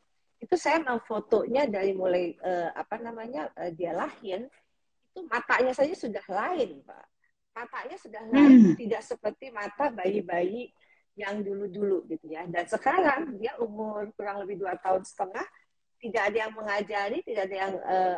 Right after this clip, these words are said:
Speaker 1: apa namanya, memberitahu bagaimana cara membuat video gitu ya. Tapi dia bisa tuh membuat itu gitu ya. Jadi
Speaker 2: Hmm.
Speaker 1: mungkin anak-anak Gen Z ini agak lain, Mbak. I-, nggak bisa disamakan dengan kita-kita ya, generasi sebelumnya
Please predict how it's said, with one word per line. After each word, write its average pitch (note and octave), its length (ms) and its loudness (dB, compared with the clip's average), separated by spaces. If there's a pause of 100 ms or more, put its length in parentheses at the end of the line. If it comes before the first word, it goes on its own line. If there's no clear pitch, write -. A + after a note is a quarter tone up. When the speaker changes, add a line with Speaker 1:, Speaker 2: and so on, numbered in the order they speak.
Speaker 1:
apa - 160 -8
namanya, A3 400 -12
memberitahu F#3 720 -6
bagaimana E3+ 560 -10
cara F3 240 -2
membuat E3 480 -10 (400)
video F3+ 640 4
gitu G3 320 -4
ya. B3+ 80 -6 (420)
Tapi F4+ 300 -4
dia A#4+ 240 0
bisa F4 480 -2
tuh B4+ 160 -4
membuat B3+ 400 -2
itu E4+ 480 -6
gitu - 240 -4
ya. E3 160 -10 (500)
Jadi A#3 540 -8
Speaker 2:
Hmm. F#3 340 8
Speaker 1:
mungkin C#3 240 2
anak-anak A3+ 480 0
Gen G#3 240 -2
Z A3 240 2
ini A#3+ 220 -6
agak F3+ 340 -6
lain, F#3 400 -2
Mbak. - 160 -8 (160)
I-, - 160 0
nggak G3 320 -6
bisa F#3 160 -4
disamakan G3 560 -2
dengan F3 320 0 (540)
kita-kita A3 500 -2
ya, E3 160 0
generasi E3+ 480 -12
sebelumnya E3+ 480 -10